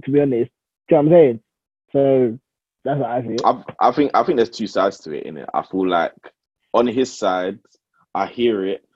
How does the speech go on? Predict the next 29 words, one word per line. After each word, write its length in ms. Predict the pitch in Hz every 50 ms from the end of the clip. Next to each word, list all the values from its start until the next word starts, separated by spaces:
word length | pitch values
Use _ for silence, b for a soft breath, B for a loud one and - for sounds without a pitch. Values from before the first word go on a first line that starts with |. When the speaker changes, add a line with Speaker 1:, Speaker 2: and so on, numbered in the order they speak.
| _ _ _
Speaker 2:
but 140 | - 107 -
the 80 | 107
way 180 | 98 98 120 123
that 120 | 120 110 -
he 80 | 101
told 260 | 98 - 127 110 101 85
the 60 | 98
story 720 | - - - 110 107 101 98 92 87 85 82 82 87 92 _ _ _ _ _ _ _ _ _ _ _ _ _ _ _ _ _ _ _ -
was 260 | 85 98 92 85 87 92 - _ _
like, 260 | 90 90 90 - - _ - - - _ _ _ _ _ _ _ _ _ _ _ _
"Oh, 160 | - 90 87
hey, 220 | 82 98 95 87 82
everybody, 340 | 87 95 90 - 85 80 80
look 180 | 87 - -
at 100 | - 73
me. 280 | 90 90 87 82 82 90 85
I, 140 | 78 82 87 90 98 _ _ _ _ _ _ _ _ _ _ - _ _ _ _ _ _ _
I'm, 180 | - - 82 80
I'm 200 | 71 71 85 87
that 180 | - 90 - -
guy 260 | - 87 87 85 80
that 200 | 76 76 76 - - - 50 - - -
has 140 | 98 85
a 60 | - 80
budget 440 | 78 87 78 - 85 78 - - _ _ - - - -
every, 400 | 62 82 78 78 82 82 76 76 - - - - 190 190 _ _ - -
every 300 | 85 80 82 87 85 80 - -
flipping 400 | - - - - 80 82 78 78
month, 240 | 85 87 85 -